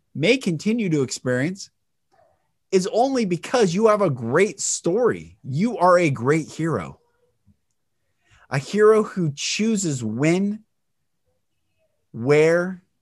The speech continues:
and how to engage with the great lesson presented.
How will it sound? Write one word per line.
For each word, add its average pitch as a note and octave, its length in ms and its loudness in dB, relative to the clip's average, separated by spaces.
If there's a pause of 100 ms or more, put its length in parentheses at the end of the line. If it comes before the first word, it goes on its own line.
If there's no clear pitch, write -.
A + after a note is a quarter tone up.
(720)
and A2+ 160 -12
how D3 600 -2
to C3 220 -6
engage A2+ 760 -4 (1900)
with C3+ 540 -2 (520)
the A2 100 -2
great A#2+ 320 -4
lesson G2+ 640 -6 (920)
presented. F2 480 -10